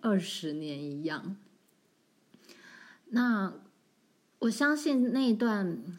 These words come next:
呃，很特别的时光，确实在他生命中烙下很深的痕迹，所以我的先生才会不断的讲起。在国峰笔下的这九个人物，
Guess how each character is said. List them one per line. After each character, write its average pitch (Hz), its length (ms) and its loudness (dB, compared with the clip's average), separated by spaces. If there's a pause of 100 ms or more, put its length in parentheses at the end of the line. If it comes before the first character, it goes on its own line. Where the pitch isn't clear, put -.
(100)
呃， 185 240 -2
很 165 240 -2
特 226 220 0
别 175 160 2
的 170 120 -2
时 165 300 -6
光， 170 420 -2
确 208 240 -2
实 196 160 -4
在 175 140 -4
他 185 180 -4
生 185 220 -4
命 180 180 -2
中 170 220 -4
烙 170 160 -4
下 175 160 -8
很 156 400 -8
深 180 380 -2
的 175 80 -4
痕 147 320 -8
迹， 156 340 -8 (380)
所 - 180 -4
以 214 140 2
我 165 160 -4
的 165 80 -2
先 196 280 -2
生 196 240 -2
才 175 160 -8
会 175 160 -4
不 175 140 -10
断 175 240 -4
的 151 80 -6
讲 147 400 -10
起。 - 380 -10 (1040)
在 233 240 0
国 185 160 0
峰 208 260 0
笔 185 160 0
下 170 320 -4
的 - 180 -10
这 190 280 -2
九 - 480 -6
个 165 100 -4
人 151 380 -6
物， 175 380 -2